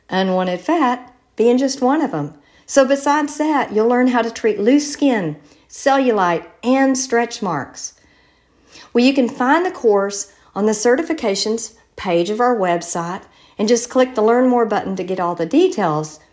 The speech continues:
but we've made it easy for you. You can find the link below in the show notes. We hope you love what you've learned today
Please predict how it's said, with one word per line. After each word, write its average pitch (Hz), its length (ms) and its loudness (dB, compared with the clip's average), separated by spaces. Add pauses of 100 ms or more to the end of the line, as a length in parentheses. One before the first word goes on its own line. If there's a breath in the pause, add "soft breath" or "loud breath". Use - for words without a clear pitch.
(300 soft breath)
but 277 120 6
we've 302 180 2
made 302 240 4
it 269 120 0
easy 240 300 -2
for 165 220 -6
you. 151 180 -8 (160)
You 226 140 2
can 254 160 4
find 247 320 2
the 269 60 2
link 247 260 0
below 165 480 -2 (240 soft breath)
in 214 140 0
the 233 80 2
show 190 260 -2
notes. - 580 -8 (1080 soft breath)
We 240 240 2
hope 269 760 2
you 214 200 0
love 185 680 0
what 185 240 -4
you've 185 120 -4
learned 165 280 -4
today 139 460 -8